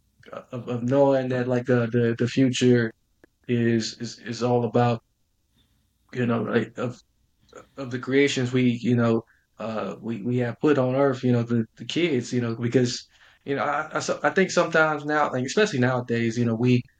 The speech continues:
it, uh, what we see in our modern, modern culture now is that, you know, a, a, a lot of, a lot of people struggle to, to co-parent, uh, you know, they, they start hating each other, and then situations like this, they find it hard to come together,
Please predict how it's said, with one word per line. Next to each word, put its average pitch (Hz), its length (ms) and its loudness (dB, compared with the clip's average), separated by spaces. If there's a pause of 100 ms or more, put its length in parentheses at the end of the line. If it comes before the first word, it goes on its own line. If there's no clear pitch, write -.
(240)
it, 117 220 -4
uh, 110 180 -2
what - 320 -6
we 123 100 -2
see 131 220 -2
in 123 140 0
our 123 100 0
modern, 123 380 0
modern 123 280 2
culture 127 360 0
now 117 320 0
is 110 260 -6
that, 117 220 -6 (400)
you 113 100 -8
know, 110 80 -6
a, 107 560 -8
a, - 0 -
a - 20 -4
lot 123 280 4
of, 120 160 -2 (720)
a - 40 -12
lot 123 100 -6
of 120 60 -10
people 123 480 0 (140)
struggle 123 400 0
to, 113 180 -4 (160)
to - 80 -18
co-parent, 123 680 0
uh, 110 240 -4 (100)
you 113 140 -8
know, 107 100 -6
they, 110 260 -8 (140)
they 107 60 -14
start 117 260 -6
hating 120 300 2
each 110 120 -4
other, 117 260 0
and 110 140 -2
then 113 320 0
situations 127 640 -2
like 117 240 -2
this, 127 400 2 (380)
they 113 220 -10
find 120 320 -2
it - 20 -4
hard 120 220 -2
to - 60 -6
come 117 200 -2
together, 110 420 2